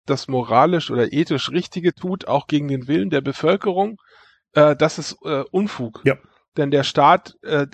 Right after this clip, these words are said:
Speaker 1: die, die Anreize für alle Spieler im Staat sind nicht so ausgelegt, dass das, äh, auch nur auf der Liste der Ziele ist.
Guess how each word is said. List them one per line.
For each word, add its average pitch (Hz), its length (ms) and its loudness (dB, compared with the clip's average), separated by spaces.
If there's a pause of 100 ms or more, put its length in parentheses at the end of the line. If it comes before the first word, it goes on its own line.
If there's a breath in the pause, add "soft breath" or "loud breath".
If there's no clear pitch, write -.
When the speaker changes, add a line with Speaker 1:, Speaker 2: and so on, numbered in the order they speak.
(280)
Speaker 1:
die, 147 180 -2
die 135 160 0
Anreize 170 560 2
für 127 200 -4
alle 175 200 2
Spieler 170 500 0
im 135 120 -8
Staat 127 400 4
sind 123 240 -6
nicht 143 180 -2
so 135 220 2
ausgelegt, 127 500 0
dass - 140 -4
das, - 420 -2
äh, - 60 -4
auch 123 260 2
nur 123 140 0
auf 104 140 2
der 131 120 0
Liste 123 320 -2
der 107 180 -2
Ziele 101 280 -4
ist. - 260 -12